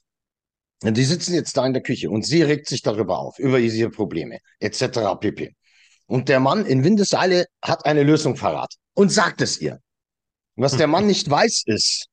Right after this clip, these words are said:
dass er in dem Moment ihr klar signalisiert, „Du, ich hör dir gar nicht zu.“ <laughs> So.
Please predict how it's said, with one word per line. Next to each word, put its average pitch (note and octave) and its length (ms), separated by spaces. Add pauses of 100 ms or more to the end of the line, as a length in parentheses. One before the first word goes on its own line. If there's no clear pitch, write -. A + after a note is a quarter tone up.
(460)
dass C#3 240
er D3+ 60
in C#3 180
dem G3+ 160
Moment D3+ 440
ihr E3+ 160
klar E3+ 380
signalisiert, D3+ 720
„Du, D#3+ 200
ich D3 180
hör F3 100
dir E3+ 160
gar C#3 160
nicht C3+ 200
zu.“ - 460 (720)
<laughs> C#3+ 240
So. - 340